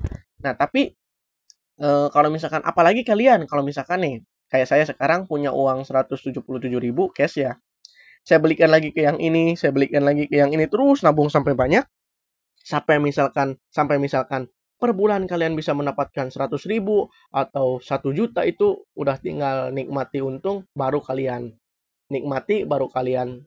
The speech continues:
terus jual, jual, jual, jual cashnya seperti itu menurutku. Jadi di awal-awal sekarang kalian kumpulkan, kalau misalkan mau dicairkan atau ditarik, ditukar, tukar setengahnya, setengahnya kalian kumpulkan untuk membeli properti, guys. Karena itu sangat berharga buat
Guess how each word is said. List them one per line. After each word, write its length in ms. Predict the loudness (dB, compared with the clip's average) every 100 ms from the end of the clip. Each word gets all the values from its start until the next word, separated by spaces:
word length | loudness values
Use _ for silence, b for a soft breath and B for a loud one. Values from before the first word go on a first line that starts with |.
| _ -2
terus 400 | 0 -2 -8 -16
jual, 320 | -2 2 2 2
jual, 320 | 0 -2 -2
jual, 320 | -2 -2 -2
jual 240 | -2 -4 -4
cashnya 240 | -8 -8 -10
seperti 400 | -8 -8 -6 -4
itu 160 | -4
menurutku. 400 | -2 -2 -2 0
Jadi 320 | 2 4 2 0 _ _ _ _ 0
di 80 | 4
awal-awal 320 | 6 6 4
sekarang 400 | 0 -2 -2 -2
kalian 320 | -2 -2 -2
kumpulkan, 640 | -4 -2 -2 -2 0 -2 -2
kalau 160 | -6
misalkan 400 | -6 -8 -8 -8
mau 80 | -6
dicairkan 560 | -6 -2 -2 -2 -6 -6
atau 240 | -4 -4
ditarik, 480 | -4 -8 -6 -6 -8
ditukar, 480 | -10 -10 -8 -8 -10 _ _ _ -6
tukar 240 | -2 -2
setengahnya, 560 | -2 -6 -6 -4 -6 -6
setengahnya 480 | -8 -6 -4 -4
kalian 240 | -2 -2 -2
kumpulkan 400 | -4 -4 -2 -4
untuk 240 | -4 -4
membeli 240 | -4 -4 -4
properti, 400 | -4 -6 -8 -8
guys. 240 | -8 -10
Karena 240 | -6 -4
itu 160 | -4 -6
sangat 240 | -6 -4
berharga 480 | -4 -4 -4 -2 -2
buat 240 | 0 -2